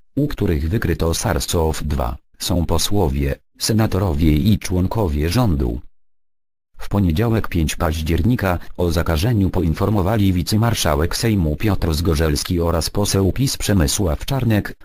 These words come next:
który ma zostać powołany na nowego ministra edukacji i nauki.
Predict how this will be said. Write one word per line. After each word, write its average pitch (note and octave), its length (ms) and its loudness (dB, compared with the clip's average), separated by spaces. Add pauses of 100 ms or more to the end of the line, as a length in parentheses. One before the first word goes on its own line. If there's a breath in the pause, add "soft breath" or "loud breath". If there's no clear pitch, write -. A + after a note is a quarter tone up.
który E2 320 0
ma D#2+ 200 2
zostać G2 420 0
powołany G#2+ 580 0
na G2+ 140 2
nowego D#2+ 420 2
ministra F2+ 440 0
edukacji G2+ 760 0
i B2+ 80 0
nauki. D2+ 520 0